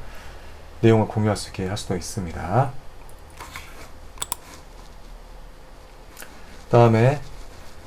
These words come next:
리메이크 버튼을 누르게 되면 이 리메이크는 패들렛 월을 만드는 입장에서는 리메이크 버튼을 누르게 되면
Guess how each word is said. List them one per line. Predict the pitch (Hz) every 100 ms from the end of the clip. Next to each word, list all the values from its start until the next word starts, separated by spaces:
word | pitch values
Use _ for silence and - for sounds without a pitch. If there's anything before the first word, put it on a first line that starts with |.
| - - -
리메이크 | 120 151 165 -
버튼을 | 143 135 123 104
누르게 | 101 101
되면 | 92 90 107 107 87
이 | 95 98 113 -
리메이크는 | 113 120 120 104 107 110 90 - - - - - - -
패들렛 | - 165 156 131
월을 | 120 120 104
만드는 | 92 95 110
입장에서는 | 95 - 95 92 104 113 87 -
리메이크 | 107 107 113
버튼을 | 113 101 92
누르게 | 92 90
되면 | 87 104 123